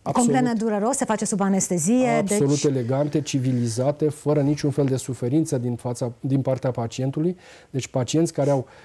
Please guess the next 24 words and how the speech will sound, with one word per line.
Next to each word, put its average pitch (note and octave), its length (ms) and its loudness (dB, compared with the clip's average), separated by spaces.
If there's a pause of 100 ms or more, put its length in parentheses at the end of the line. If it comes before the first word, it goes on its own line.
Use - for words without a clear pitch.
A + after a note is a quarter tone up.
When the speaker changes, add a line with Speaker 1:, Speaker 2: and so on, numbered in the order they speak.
(140)
Speaker 1:
acceptat C#3 680 -2
sau A#2+ 200 -2
au A#2+ 80 0
dorit B2+ 260 0
să - 120 -2
facă C#3 280 -4
această C3 360 -6
colonoscopie C3 960 -4 (560)
au D#3 240 2
avut, C#3 300 0
într-un C#3+ 260 -2
procent C3 440 -2
semnificativ, C#3+ 1000 -4 (220)
aproape - 460 -4
optzeci C#3+ 480 -2
la C3 140 -4
sută C3+ 280 -6
dintre C3 300 -4
pacienții B2+ 500 -4
respectivi, A#2+ 500 -6 (360)
au D#3+ 100 0
avut E3 260 0 (200)
diverse D3 520 0
leziuni, C#3+ 480 0